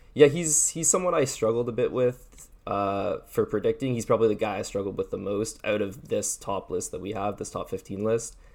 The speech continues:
But I, I decided to put him back with the Mets. I just can't see them rolling out somebody worse out of this, the three spot, uh, for their, for their starting rotation. Honestly, I think, I, I, I don't know. I just, I, I don't think they, they're gonna sign somebody that,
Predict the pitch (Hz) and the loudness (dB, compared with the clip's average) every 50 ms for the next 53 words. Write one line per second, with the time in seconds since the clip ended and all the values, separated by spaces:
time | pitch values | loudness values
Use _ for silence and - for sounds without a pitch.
0 | - - - - - 101 107 107 - - - 113 127 123 - 131 143 147 147 - | -20 -20 -6 0 2 4 4 4 4 4 4 4 4 4 4 4 4 4 4 4
1 | 170 160 160 151 156 - - 147 135 123 - 110 107 104 107 - - 113 - 104 | 4 6 6 6 6 6 6 6 6 4 4 2 2 2 2 0 -2 -4 -2 -2
2 | 101 107 104 104 101 - - - - - - - - - - - - - 127 131 | -2 0 0 0 0 -2 -4 -6 -8 -10 -16 -20 -20 -20 -18 -4 2 4 4 4
3 | 143 139 - - 156 131 120 - 156 143 143 123 104 107 104 104 113 110 101 - | 4 2 2 2 2 2 2 0 0 0 0 2 2 4 6 6 6 6 4 2
4 | 98 104 104 107 95 - - - - - 123 113 110 107 104 98 92 92 104 104 | 0 0 0 0 -2 -4 -8 -8 -2 0 0 0 2 0 -2 -2 -2 -2 -2 0
5 | 110 110 - - - 101 101 90 - - - - - - - - - - 104 - | 0 -2 -2 -4 -4 -4 -4 -6 -6 -10 -10 -12 -14 -20 -16 -8 -6 -6 -6 -4
6 | - - 117 117 110 - - 120 117 120 120 120 - - - - - - - - | -6 -6 -4 -4 -4 -2 0 2 4 4 4 2 0 -4 -10 -20 -20 -20 -20 -20
7 | - - - 98 98 95 95 95 87 87 - - 104 - - 101 107 - - - | -14 -8 -6 -4 -4 -2 -2 -2 -4 -4 -6 -6 -4 -2 -2 -4 -4 -6 -6 0
8 | - 117 110 104 107 - - 107 104 107 101 107 104 95 - 104 104 - - - | 2 2 4 2 0 0 0 2 2 2 0 -2 -4 -4 -4 -4 -4 -4 -6 -6
9 | 95 104 98 104 - - - 64 - - - 98 87 - - - - - - - | -6 -6 -6 -6 -6 -6 -6 -6 -6 -6 -8 -8 -8 -10 -18 -20 -20 -20 -20 -20
10 | - - - - - - - - - - - - - - - 117 131 131 - 135 | -20 -20 -20 -20 -14 -12 -10 -10 -8 -6 -6 -8 -4 2 6 6 6 8 8 10
11 | 147 151 156 160 151 107 110 101 110 - - 78 117 117 - - 123 120 127 127 | 10 10 10 8 6 4 2 0 -2 0 4 4 4 4 6 6 6 6 6 4
12 | 131 120 - 139 120 113 131 123 113 - 123 117 131 123 117 123 117 - - 107 | 2 2 0 -2 0 0 -2 -2 -2 -2 0 0 0 2 2 2 2 2 2 2
13 | 113 113 107 - - 110 107 104 113 107 107 107 101 113 104 104 101 - | 2 2 0 0 0 0 2 2 2 0 0 -2 -2 -2 -2 -2 -4 -4